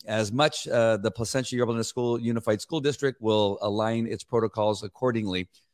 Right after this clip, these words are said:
which will allow students and staff a choice when it comes to masking on campuses starting on Saturday, March twelfth. So the next day, they're actually not even March eleventh. I'm sorry, I didn't read the whole thing through. March twelfth.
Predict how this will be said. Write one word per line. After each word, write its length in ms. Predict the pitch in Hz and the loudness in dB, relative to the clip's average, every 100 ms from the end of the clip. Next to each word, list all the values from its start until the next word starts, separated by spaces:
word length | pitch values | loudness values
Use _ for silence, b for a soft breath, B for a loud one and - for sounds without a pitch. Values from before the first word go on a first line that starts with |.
| _ - | _ -4
which 200 | 110 120 | -2 2
will 120 | 113 | 2
allow 200 | 107 104 | 4 2
students 420 | 101 127 123 117 | 2 -2 -2 -4
and 100 | 107 | -6
staff 400 | - 104 101 101 - | -4 -2 -2 -2 -4
a 140 | 107 | -4
choice 760 | - - 185 120 110 - - - _ _ - | 2 4 6 6 4 -2 -6 -10 _ _ -6
when 120 | 117 | -2
it 140 | 110 | -2
comes 420 | - 117 110 107 - | -2 -2 0 -4 -4
to 140 | 113 | -4
masking 600 | 101 98 98 - 107 101 | -2 -4 -4 -8 -10 -10
on 260 | 98 98 98 - | -8 -10 -10 -10
campuses 420 | 101 95 95 101 | -10 -10 -12 -12
starting 360 | - 98 95 104 | -8 -8 -6 -6
on 180 | 98 98 | -8 -6
Saturday, 580 | - 127 123 113 117 - b _ - | -2 0 2 0 0 -4 b _ 0
March 360 | 139 170 - - | 2 4 0 -4
twelfth. 400 | 143 160 117 - | 2 4 2 -2
So 140 | 110 | -4
the 100 | 104 | -4
next 400 | 107 131 - - | -4 -6 -6 0
day, 280 | 117 113 104 | 4 4 4
they're 200 | 98 98 | 0 -2
actually 440 | 107 120 123 156 | 2 2 0 -6
not 200 | 143 160 | -2 0
even 180 | 151 135 | 0 0
March 240 | 131 127 | 2 2
eleventh. 400 | 117 107 101 87 | 2 0 -2 -4
I'm 120 | 95 101 | -4 0
sorry, 220 | 117 101 B - | 2 2 B 0
I 60 | |
didn't 200 | 131 117 | 2 4
read 140 | 123 107 | 4 4
the 60 | |
whole 160 | 110 101 | 2 2
thing 200 | 104 95 | 0 -2
through. 220 | 110 101 b b _ _ | -2 -2 b b _ _
March 380 | 120 123 - - | 2 2 0 -8
twelfth. 520 | - 120 117 90 - | 0 6 6 4 -6